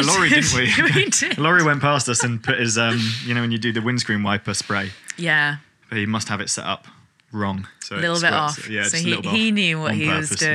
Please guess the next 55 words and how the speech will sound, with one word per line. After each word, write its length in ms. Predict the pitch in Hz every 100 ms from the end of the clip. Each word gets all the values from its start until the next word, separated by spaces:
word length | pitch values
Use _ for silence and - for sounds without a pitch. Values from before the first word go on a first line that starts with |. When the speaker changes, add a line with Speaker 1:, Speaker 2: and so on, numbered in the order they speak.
| 147
Speaker 1:
doing. 140 | 156 160 - - - - - -
Um, 420 | 165 160 156 156 -
there 100 | 160
was 100 | 151
a 40 |
van 280 | 139 151 147
as 140 | 135 147
well 180 | 143
that 120 | 135 139
went 180 | 139
really, 480 | - 139 143 143 139
really 160 | 131 135
far. 140 | -
And 100 | 196
then 120 | 196 196
a 80 |
guy 280 | 190 220 220
on 140 | - 196
an 80 | 190
electric 460 | 196 - - -
bike 420 | 233 180 175 - -
who 320 | 180 180 175 - -
just 160 | 185 -
kept 280 | 190 -
overtaking. 680 | 180 180 196 185 135 135 143 _ _ _ _ _ -
Speaker 2:
And 140 | 127 156
then 80 | 160
he 80 |
dropped 280 | 117 98 -
us. 380 | 104 107 - - 202
Speaker 1:
And 80 |
then 80 | 190
he 60 | 202
dropped 260 | 190 -
us 240 | 151 139 113
Speaker 2:
Yeah. 80 | 117
Speaker 1:
because 200 | 214 214
he 60 |
was 140 | 202 196
on 80 | 175
an 140 | 160
electric 420 | 156 - - -
bike, 300 | 127 - -
which 160 | - -
Speaker 2:
He 60 | 147
Speaker 1:
is 80 |
Speaker 2:
was 100 | 170 -
Speaker 1:
just 80 | 185
insane. 80 | 180
Speaker 2:
carrying, 340 | 196 170 117 110
like, 240 | 107 104 - _ _ _ _ _ -
ten 340 | - 131 131 120
bottles 420 | 120 - 104 98
of 200 | 98 107
water 400 | 110 107 -